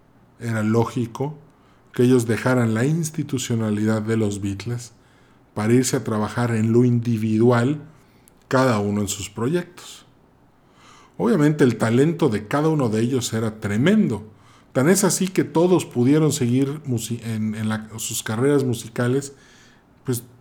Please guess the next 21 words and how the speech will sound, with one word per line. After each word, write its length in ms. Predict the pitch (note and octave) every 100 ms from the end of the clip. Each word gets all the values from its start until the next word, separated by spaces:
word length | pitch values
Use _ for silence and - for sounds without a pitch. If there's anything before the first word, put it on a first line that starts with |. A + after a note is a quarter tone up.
| _ _ - C#3+
de 120 | B2+ C3+
muchas 360 | F3 D#3+ C3+
maneras. 640 | C3+ C#3+ G3 D3+ F#2+ - - _ _ _ _ _ _ _ _ _ _ _
Pero 200 | C#3 B2
al 80 | B2
final, 680 | C3 C3 C3 C3+ D#3 E3 - _ _ _ _ _ -
separados, 1080 | - B2+ B2 A#2 B2+ F3 A3+ A3+ - - _ _ _ _ -
nunca 440 | A2+ C3 C#3 C#3
lograron 680 | B2+ G#2+ A2+ A#2+ A2+ A2 A2 -
el 200 | G#2+ A2+
éxito 640 | C#3 - F#3+ F#3 A3+ A3 - _ _ _ _ - -
que 120 | G#2+
tuvieron 720 | A2+ A2 A#2 A#2 A2+ G#2+ G#2+
juntos 960 | - - B2+ B2+ A#2 A2 G2 - - - _ _ _ _
siendo, 760 | - - B2+ A2+ G#2+ G2 G2 G2 - - _ _ _ -
eh, 760 | - G2 F#2+ F#2+ F#2 F2+ F2+ -
siendo 460 | - - B2 A2 G#2+
lo-, 240 | F#2+ G2+
siendo 320 | - A#2+ G#2+ G2
los 180 | G2+
Beatles. 560 | C3 F3+ C3+ F#2+ -